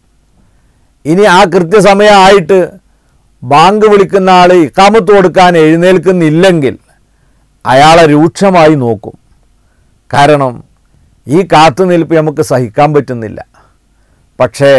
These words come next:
ആത്മാർത്ഥമായി നിസ്കാരത്തിന് വേണ്ടി കാത്തിരിക്കുന്ന ആൾ, നബി സല്ലല്ലാഹു അലൈഹി വസല്ലം തങ്ങൾ മറ്റൊരു ഹദീസിൽ പറഞ്ഞത്, അവൻ നിസ്കാരത്തിലിരിക്കുന്നവനെ പോലെയാണ്.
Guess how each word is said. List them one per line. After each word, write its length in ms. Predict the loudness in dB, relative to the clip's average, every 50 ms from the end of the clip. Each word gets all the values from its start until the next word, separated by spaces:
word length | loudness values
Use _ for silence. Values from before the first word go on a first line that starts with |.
| 0 -4 -8 -16 _ _ _ _ _ _ -4 -2 0 0
ആത്മാർത്ഥമായി 960 | 0 -2 -2 -2 0 2 2 0 0 -2 -2 0 0 2 2 2 0 0 -2 -6 -10 -18 -20 _ _ _ _ _ _ _ _ _ _ _ -12 -10
നിസ്കാരത്തിന് 680 | -10 -10 -6 -2 0 0 2 2 0 0 0 0 0 2 2
വേണ്ടി 220 | 0 0 0 0 0 0
കാത്തിരിക്കുന്ന 680 | 2 0 0 0 0 0 0 0 0 -2 -2 -2 -2 0 0 0
ആൾ, 100 | 2 0 0 -2 -4 -8 -16 _ _ _ _ _ _ _ _ _ -10
നബി 140 | -8 -8 -6 -4 -2
സല്ലല്ലാഹു 420 | 0 0 2 2 2 2 2 2
അലൈഹി 100 | 2 0
വസല്ലം 200 | -2 -4 -4 -4
തങ്ങൾ 160 | -2 0 0 0 0 0 -2
മറ്റൊരു 320 | -4 -4 -2 -2 0 2 2 2
ഹദീസിൽ 360 | 2 2 0 0 0 -2 -2 -2 -2
പറഞ്ഞത്, 380 | -2 -2 0 0 0 0 0 0 -2 -4 -8 _ _ _ _ _ _ _ _ _ -4
അവൻ 220 | -2 0 0 0 0 -2 -2
നിസ്കാരത്തിലിരിക്കുന്നവനെ 1300 | -4 -6 -8 -6 -2 0 2 2 2 2 0 0 -2 -2 0 0 0 -2 -2 -2 -2 0 0 0 0 -2 -2 -2
പോലെയാണ്. 400 | -2 0 0 0 -2 -4 -6 -12